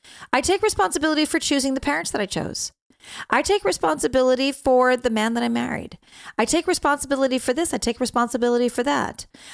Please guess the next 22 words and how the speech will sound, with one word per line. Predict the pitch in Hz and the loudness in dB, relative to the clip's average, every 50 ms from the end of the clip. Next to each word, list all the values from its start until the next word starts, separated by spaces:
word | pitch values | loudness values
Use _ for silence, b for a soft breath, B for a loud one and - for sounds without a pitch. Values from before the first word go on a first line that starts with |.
| B B | B B
I | B 196 | B -2
take | 196 - 247 247 - | 0 2 0 0 0
responsibility | 277 - - 302 294 302 320 262 311 330 370 381 370 330 320 330 311 | 0 0 2 0 0 0 0 0 2 2 4 4 4 2 2 2 0
for | - - 320 311 302 302 302 302 302 302 - | 0 2 2 4 4 4 4 4 2 2 0
my | 254 269 277 294 | -2 -2 0 0
brother | 254 240 277 277 269 285 294 294 294 - - | 0 0 0 0 2 2 2 2 2 2 0
abandoning | 254 233 - 254 262 285 302 330 330 302 240 202 175 165 | -2 -4 -2 -2 -2 -2 -2 -4 -4 -2 -2 -2 -2 -4
me. | 151 143 135 | -6 -6 -8
Why | 135 151 190 220 269 | -4 0 0 2 2
would | 277 302 | 2 0
he | 302 349 | 0 -2
abandon | 330 - 302 262 226 190 | 0 0 0 0 0 0
me? | 175 170 | 0 0
Well, | 208 285 | 0 0
maybe | 320 359 392 403 403 392 | 2 2 2 4 4 4
in | 370 311 | 2 2
another | 311 320 330 320 311 | 0 0 0 0 0
lifetime | 302 294 294 - 494 - - - - 202 165 165 180 208 | 0 0 -2 -2 -4 -6 -6 -4 -4 -4 -2 -4 -4 -2
I | - 208 | -2 -2
abandoned | 208 202 208 220 220 226 233 262 262 269 - | -2 -2 -2 -2 -2 -4 -4 -6 -8 -8 -8
him. | - 339 381 349 - 160 143 - B B B B B B B B | -8 -8 -8 -8 -8 -8 -10 -10 B B B B B B B B
Then, | 247 269 277 | 0 0 0